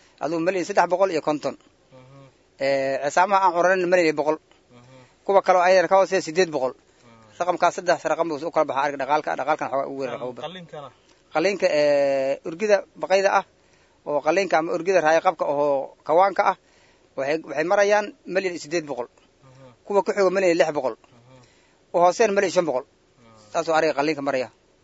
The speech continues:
Speaker 2: Waa gartay. Ee, lo ka waran iyada?
Speaker 1: Lo lama keeno. Suuqa qalada ilaa muddaba lo lama keeno. Abaaraha, ee, sababtooda iyo maaragtay looda dheeraatay oo xaggan maaragtay xaggaa shi aaday. Marka looda beer ahaan wax ka shiyan baa lagu gadaa, lama keeno lo.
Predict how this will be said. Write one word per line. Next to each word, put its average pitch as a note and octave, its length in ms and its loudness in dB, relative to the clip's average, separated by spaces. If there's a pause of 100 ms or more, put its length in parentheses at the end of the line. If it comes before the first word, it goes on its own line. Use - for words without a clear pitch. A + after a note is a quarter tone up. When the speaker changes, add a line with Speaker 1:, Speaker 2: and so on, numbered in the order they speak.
Speaker 2:
Waa D3 180 -14
gartay. B2+ 320 -20 (220)
Ee, C3+ 580 -20
lo E3 240 -10
ka F#3 120 -2
waran D3 200 2
iyada? C3+ 220 -2 (340)
Speaker 1:
Lo F#3 80 -2
lama F3+ 200 2
keeno. D3 240 -4 (100)
Suuqa E3+ 300 -6
qalada F3+ 340 0 (100)
ilaa D#3+ 240 -2
muddaba D3 340 -2
lo D3 140 0
lama D3+ 180 -2
keeno. E3 220 -2
Abaaraha, D3+ 360 2 (100)
ee, B2+ 240 -4
sababtooda D#3 480 -6
iyo C3 480 -8 (500)
maaragtay D3+ 320 -2
looda D#3+ 160 2
dheeraatay D3 400 -2
oo D3 40 -4
xaggan D3+ 260 -2
maaragtay C#3+ 320 -4
xaggaa D3 260 -4
shi - 140 -16
aaday. D3 320 -4 (640)
Marka D#3+ 180 -4
looda F3 260 4 (220)
beer D3 160 0
ahaan F3 180 0
wax D3 120 -8
ka F#3 80 -2
shiyan D#3 260 -2
baa C#3 80 0
lagu F3+ 160 0
gadaa, F3+ 240 2
lama D#3+ 160 2
keeno D#3 240 -2
lo. F#3+ 140 2